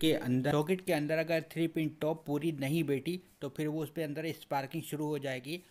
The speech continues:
और वो फिर सॉकेट को और three pin top को जला देगी। अगर कभी भी आप सॉकेट के अंदर three pin top लगाएं तो उसको पूरा बिठाएं, नहीं तो losing की वजह से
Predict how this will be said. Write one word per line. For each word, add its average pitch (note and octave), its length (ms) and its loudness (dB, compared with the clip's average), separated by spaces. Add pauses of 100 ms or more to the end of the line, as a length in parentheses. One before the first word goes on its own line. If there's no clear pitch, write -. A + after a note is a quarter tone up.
(160)
और C#3+ 340 -2
वो D3+ 240 -2
फिर E3+ 160 -2 (200)
सॉकेट D3 500 -2
को D#3+ 160 -2 (180)
और C#3 200 -2
three C#3+ 120 -2
pin C3+ 280 -6
top B2+ 180 -4
को D#3 140 -6
जला A#2+ 240 -6
देगी। G2+ 340 -18 (760)
अगर F#3 260 0 (440)
कभी E3+ 240 2
भी F#3 180 -2 (100)
आप F3+ 280 0 (240)
सॉकेट E3+ 460 0
के F3 100 -4
अंदर D#3 260 0
three D#3+ 200 -2
pin D3+ 200 -6
top C#3 240 -4
लगाएं C#3+ 400 -2 (300)
तो D3+ 80 -4
उसको C#3+ 380 -4
पूरा D#3 320 -4
बिठाएं, D#3 460 -6 (260)
नहीं D3 260 0
तो E3+ 200 -2
losing D#3 560 0
की E3 120 -6
वजह C#3+ 320 -6
से E3 220 -10